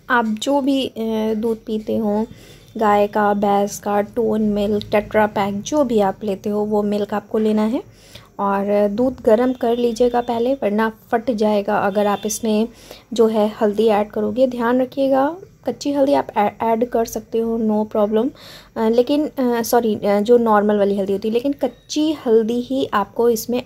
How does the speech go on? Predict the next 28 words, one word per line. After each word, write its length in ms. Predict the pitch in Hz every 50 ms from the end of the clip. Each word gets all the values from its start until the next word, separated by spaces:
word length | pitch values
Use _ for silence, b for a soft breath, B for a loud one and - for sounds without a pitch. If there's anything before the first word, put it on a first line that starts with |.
| - -
ऐड 300 | 208 202 196 190 196 190
करना 220 | 196 190 190 190
है। 260 | 196 202 196 196 208 B B B B B B B B B B -
अ, 140 | 220 214 214
तो 120 | 214 254
कच्ची 340 | 247 - 254 254 - 302 302
हल्दी 180 | 311 302 302 302
को 120 | - 311
आपको 200 | 294 294 - 320
छील 440 | - - - - - - 240 240 247
लेना 260 | 254 269 254 262 262
है 120 | 269 269
बहुत 280 | 277 269 240 247 262 262
अच्छे 240 | 254 254 - 269 277
से, 140 | - 330 311
उसका 180 | - - 285
छिलका 400 | 277 - - 269 208 - - 220
निकाल 300 | 240 240 240 247 233 240
लेना 180 | 247 247 247 277
है, 80 | 294
then 220 | 285 277 269 277 -
छोटे 200 | - 233 233 220
छोटे 260 | - 226 214 220 220
टुकड़ों 280 | 220 220 220 202 208 220
में 160 | 240 269 -
काट 260 | - 208 196 190 -
लेना 160 | 196 196 202
है। 100 | 202 220